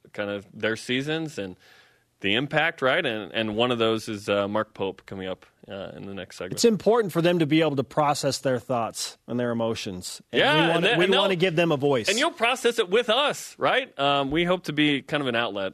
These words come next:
Speaker 1: in, in that way.
Speaker 2: We wanna be the conduit to work through just a strange, unique, bizarre, and, uh, in a lot of ways, heartbreaking scenario. So we'll keep doing our thing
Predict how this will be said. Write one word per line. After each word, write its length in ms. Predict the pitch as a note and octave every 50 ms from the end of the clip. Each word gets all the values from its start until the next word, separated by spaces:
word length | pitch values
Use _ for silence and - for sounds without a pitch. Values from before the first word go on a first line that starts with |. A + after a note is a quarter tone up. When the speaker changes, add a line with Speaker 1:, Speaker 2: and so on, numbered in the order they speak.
| - _ -
Speaker 1:
in, 140 | G#2+ G#2 F#2+
in 200 | - - G#2 G2+
that 160 | F#2+ E2 -
way. 120 | A#1 C2 -
Speaker 2:
We 140 | - A#2 C#3
wanna 220 | C#3+ D3+ D#3 D#3+ D3+
be 120 | D#3 D#3
the 120 | D3 D3+
conduit 640 | - - D#3 D3+ D3+ C#3+ C3 A#2+ A2+ A2+ A2 - - -
to 840 | - - B2+ B2 B2 B2 B2 B2 B2 B2 B2 B2 B2 A#2+ A#2 G#2+ G#2+ - _ _
work 320 | - G#2 G#2+ A#2+ B2 B2+ -
through 640 | - - - C3 C3 C3+ C3+ C3+ C3 C3 C3 A#2+ - _ _ A3 B3 B3 - - A#2+
just 280 | - B2+ A#2+ - -
a 40 | A2
strange, 640 | - - - - B2 B2 B2 B2+ C3 C3+ B2+ - - -
unique, 640 | - A#2 A#2 A#2 B2 B2+ B2+ B2 - - - - -
bizarre, 720 | D#3+ F#3+ - G#2+ A#2+ A#2 G#2 A#2+ A2+ A2 A2 A2+ B2 B2+ -
and, 360 | G#2+ A2 G#2+ G#2+ G#2+ G#2+ G#2
uh, 360 | G#2+ G#2 G#2 G#2 G#2 G#2 G#2 - - _ _ _ _ _ _ _ _ -
in 100 | A2+ A2
a 60 | G#2+
lot 200 | A2 A2+ A#2 A#2+
of 60 | A#2
ways, 200 | A#2 A#2 A#2 A2
heartbreaking 540 | - A2+ A#2 A2+ - A#2+ A#2+ A#2 - A#2+ A#2
scenario. 560 | - - B2 A2+ A2+ A#2+ B2 A2 F2 D#2+ - _ _
So 380 | - - - A2 G2+ G2 G2 - - - - - - - - - - _
we'll 120 | C3 D3
keep 240 | C#3 - G3 F#3+ D#3+
doing 260 | D3 F#3+ G3 G3+ G3
our 140 | F#3+ F3+ F3
thing 440 | - - F#3+ F#3+ F3 D#3+ D#3+ D#3